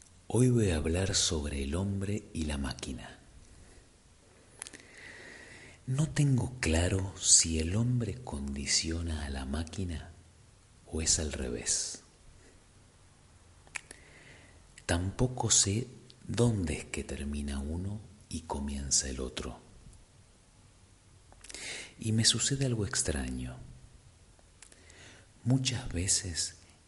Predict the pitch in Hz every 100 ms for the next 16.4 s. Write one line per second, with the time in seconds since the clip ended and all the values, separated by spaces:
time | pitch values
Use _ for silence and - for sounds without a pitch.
0 | - 87 90 87 110 110 107 98 - 85
1 | 87 104 120 - 107 98 - 73 65 71
2 | 80 76 - - - - - - - -
3 | - - - 92 - 104 92 - 120 123
4 | 104 - 92 90 85 80 80 92 90 71
5 | 69 - - - 76 69 65 65 69 69
6 | - 98 - - - - - - - -
7 | - - - - 82 73 73 78 90 104
8 | - - - - 78 69 67 85 131 -
9 | - - - - - 73 - 71 69 69
10 | - - 69 67 64 60 - - - -
11 | - - - - - - - - - -
12 | - - - - - - - - - -
13 | - - - - - - - - 120 110
14 | 107 131 - 131 120 104 90 87 - 98
15 | 98 107 104 92 82 - 76 73 - 82
16 | - - 67